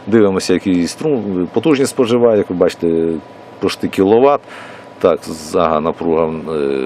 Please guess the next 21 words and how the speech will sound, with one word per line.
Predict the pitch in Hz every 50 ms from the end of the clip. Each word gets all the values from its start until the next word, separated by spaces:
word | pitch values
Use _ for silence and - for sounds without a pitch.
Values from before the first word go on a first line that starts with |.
| 65 64 64 62 - -
потужність | - - - 92 82 73 80 80 76 - 82
у |
нас | 80 80 78 78 - -
упала, | 82 - - 131 113 113 98
тому | - - 82 85 85
що | - - 82
тут | 78 - 82 78
стоїть | - - 78 76 80 78 - 80
на | 82
мінімумі. | 87 92 90 85 80 76 71 71 71 73 78
Давайте | 80 95 87 85 80 - 85
поставимо | - - 76 - - 82 78 80 80 80 85 87
на | 92 104 110
максимум. | 127 156 170 147 - - 131 127 127 123 120 117 107 - - - - - - - - - - - - - - -
І | - 123 123 123 123 120 120 117 117 113 110 107 107 107 104 98
ми | 104 98
спостерігаємо, | - - 95 - - 90 85 82 82 82 80 80 78 78 78
що | - - - - - 85 78 76
в | 78
нас, | 80 80 78 76 - - - 71
е, | 71 71 69